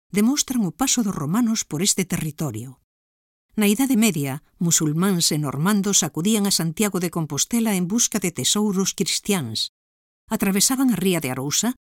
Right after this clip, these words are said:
porta de entrada á Cidade Santa, usando Cortegada como lugar de descanso. Unha das incursións vikingas, con Olaf Haraldsson ao mando, sucedeu en mil catorce. O rei de Noruega gustoulle a illa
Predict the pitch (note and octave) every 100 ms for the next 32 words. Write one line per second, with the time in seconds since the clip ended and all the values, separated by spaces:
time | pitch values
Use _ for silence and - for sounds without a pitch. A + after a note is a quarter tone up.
0 | _ - F3 E3+ F3+ E3+ E3+ E3 F#3+ D#3+
1 | C3+ C3+ C#3+ C3 C#3 D3+ F#3+ E3+ - D#3
2 | F#3 _ _ - G3 A#3 B3 A3 - G3
3 | G#3 B3+ B3+ B3 G3+ E3 C3+ C3+ G3+ -
4 | F#3 E3+ - A2+ F#2+ - G#2+ - _ _
5 | _ _ _ - C4+ C#4 C4 - G3+ -
6 | E3 - A#3+ A3 F3+ G3+ G#3+ C#3 C#3 -
7 | - F#3 D#3+ F3 A#3 - - F#3+ G3+ D#3+
8 | - - B2 C3 C#3+ G3 F3+ D#3+ G#3+ -
9 | _ _ _ - - A#3 A#3 C4+ C#4 A#3
10 | F#3 G3 B3+ A#3+ A3 G3+ D#3 - B2 G#2+
11 | _ _ _ _ _ _ F3+ D#3+ G#3+ A3
12 | F#3+ D3 E3+ F#3+ F3 - D#3 - D#3 C#3+
13 | E3 G#3 E3 F3+